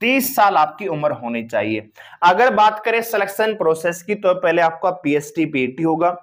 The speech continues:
उसके बाद रिटन एग्जाम होगा, उसके बाद टाइपिंग टेस्ट और फिर डॉक्यूमेंट और मेडिकल आपका लिया जाएगा। ठीक है,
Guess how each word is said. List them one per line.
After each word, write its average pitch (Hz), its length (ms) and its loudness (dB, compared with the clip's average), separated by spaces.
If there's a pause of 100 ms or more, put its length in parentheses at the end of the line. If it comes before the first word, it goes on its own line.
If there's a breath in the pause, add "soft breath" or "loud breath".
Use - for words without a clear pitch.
(360 soft breath)
उसके 151 220 -2
बाद 170 160 2
रिटन 160 260 -2
एग्जाम 160 340 -2
होगा, 165 380 -2 (200 loud breath)
उसके 151 200 -4
बाद 165 120 2
टाइपिंग 160 540 -2
टेस्ट 180 340 -4 (260)
और 208 120 2
फिर 214 160 -2
डॉक्यूमेंट 175 500 0
और 202 80 0
मेडिकल 139 400 0
आपका 135 240 -2
लिया 123 220 -2
जाएगा। 101 400 -6 (200)
ठीक 185 180 -2
है, 170 200 -2